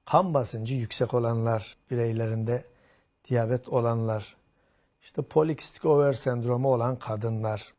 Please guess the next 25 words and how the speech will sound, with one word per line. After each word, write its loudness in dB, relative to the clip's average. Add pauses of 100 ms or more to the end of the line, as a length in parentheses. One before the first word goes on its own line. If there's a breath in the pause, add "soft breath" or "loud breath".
(120)
metabolik 0
sendromun 0
tanı 0
kriterleri 0 (120)
dediğimiz -2
mesela -2
bel 2
çevresi, -4 (140)
kadında 0
seksen -4
santimin, -8
erkekte -6
doksan -4
dört -4
santimin -8
üzerinde -4
ise, -6 (160)
bu -2 (100)
metabolik 0
s-, -16 (140)
sendromun -4
tanı -4
kriterlerinden -6
bir -6
tanesi. -10